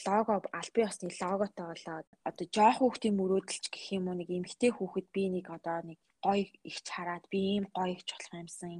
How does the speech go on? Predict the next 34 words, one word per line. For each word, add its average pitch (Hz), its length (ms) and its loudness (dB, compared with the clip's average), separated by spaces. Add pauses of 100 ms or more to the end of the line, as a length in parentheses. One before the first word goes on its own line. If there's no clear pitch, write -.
хийнсэн, 196 400 -4
хийнсэн 185 560 -8
гэл 165 160 -6
нэг 165 160 -12
тийм 170 140 -10 (500)
гоё 233 240 10
гоё 247 160 2
ихч - 240 -4
нарыг 190 320 0
харж 180 200 -2 (120)
би 180 80 0
аюу 175 240 -2
ингээд 165 240 -6
нэг 160 160 -14
тийм 165 160 -8
дуурал 214 440 4 (120)
авдаг 165 240 -8
гэсэн 160 240 -12
байхгүй - 320 -8
юу? 180 120 -10 (280)
Тэгээд 233 340 6
би 254 140 4
өөрөө 240 400 10
болохоор 190 400 -2
нөгөө 175 160 -4
нэг 175 160 -6
жоохноосоо 208 480 -2
тийм 180 180 -4
дизайнер 220 600 0
мэрэгчлээ 165 560 -6
болохыг - 320 -12
хүсдэг - 260 -8
байсан. 175 320 -8
Тэгээд 175 280 -4